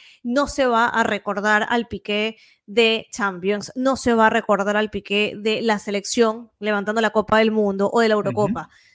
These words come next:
Speaker 1: Se va a recordar al Piqué que cometía errores, al Piqué que estaba sentado en el banquillo y tuvo que Busquets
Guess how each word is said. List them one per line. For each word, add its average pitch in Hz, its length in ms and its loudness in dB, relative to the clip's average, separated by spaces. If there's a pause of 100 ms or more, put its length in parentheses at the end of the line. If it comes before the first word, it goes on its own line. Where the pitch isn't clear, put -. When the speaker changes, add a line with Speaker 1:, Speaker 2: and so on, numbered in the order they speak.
Speaker 1:
Se - 160 -2
va 294 60 2
a 330 40 2
recordar 302 460 2
al 277 200 -4
Piqué 269 440 -6 (160)
que 202 80 -20
cometía 208 360 -6
errores, 214 440 2
al 208 140 -4
Piqué 220 320 -2
que 226 80 -8
estaba 226 380 2
sentado 214 400 0
en 233 80 -2
el 233 100 2
banquillo 214 560 0
y 220 80 0
tuvo 208 220 -2
que 240 80 -2
Busquets 220 640 -2